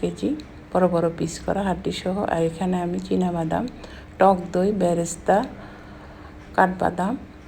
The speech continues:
কিশমিশ সবগুলো একসাথে ব্লেন্ড করে নিয়েছি। আর চুলায় তেল দিয়ে বস-, আহ, সয়াবিন তেল দিয়ে দিয়েছি আন্দাজ মতো।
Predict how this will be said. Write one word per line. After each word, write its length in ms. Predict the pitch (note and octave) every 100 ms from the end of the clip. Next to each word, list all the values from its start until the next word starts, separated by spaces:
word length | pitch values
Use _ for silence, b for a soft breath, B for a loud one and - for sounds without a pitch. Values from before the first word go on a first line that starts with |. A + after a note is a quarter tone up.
| - - - D3+ D3+ E3 E3 E3
কিশমিশ 520 | - F#3+ - G3+ G#3+ -
সবগুলো 440 | F3 E3+ F3 G3
একসাথে 480 | G3 F#3 - F#3 A3+
ব্লেন্ড 360 | G3+ F3 E3+
করে 180 | F3+ F#3
নিয়েছি। 580 | F#3+ G3 G3 - B3+ D4+ - - -
আর 360 | F3 E3 D#3 D#3
চুলায় 400 | E3+ F3+ F3+ C4+ - B B B B B - - - -
তেল 320 | F3+ F3 F3
দিয়ে 260 | E3+ F3 F3 F3
বস-, 320 | F3 - E3+
আহ, 180 | E3+ E3
সয়াবিন 420 | F3+ F3 F#3 F#3
তেল 240 | F#3+ F#3
দিয়ে 200 | F#3 F#3
দিয়েছি 360 | F3+ F#3 F#3 G#3
আন্দাজ 360 | G3 F#3 F#3
মতো। 360 | F#3+ F#3 G#3 D4